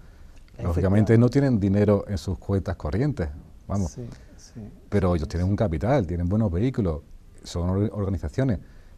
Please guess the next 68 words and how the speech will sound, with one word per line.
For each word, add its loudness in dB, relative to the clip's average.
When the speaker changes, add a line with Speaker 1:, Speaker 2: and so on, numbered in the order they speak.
Speaker 1:
y -4
al -2
fin -4
y 0
al 0
cabo, 0
si -4
ellos 2
quieren, 2
se -4
lo 0
vamos 0
a -2
poner 0
todavía 0
más 0
fácil. 0
Si -4
tienen 0
problemas -2
con -4
nosotros -2
y 0
van 2
a 2
difundir -2
encima -2
nuestras -4
imágenes, -2
pf, -20
ponen 0
en 2
riesgo 0
no -8
Speaker 2:
Claro. 2
Speaker 1:
solo 4
nosotros, 2
que -10
nosotros -4
somos 0
que -4
hemos 0
elegido -2
esta -4
profesión, -4
pero -2
nuestros -4
hijos -2
y -8
nuestras -4
familias -2
no 0
la 0
han -2
elegido. -4
Speaker 2:
Claro. -12
Speaker 1:
Y -2
al -2
fin -2
y 0
al 0
cabo -2
se -2
pone 0
también 0
en 2
un -2
peligro. -2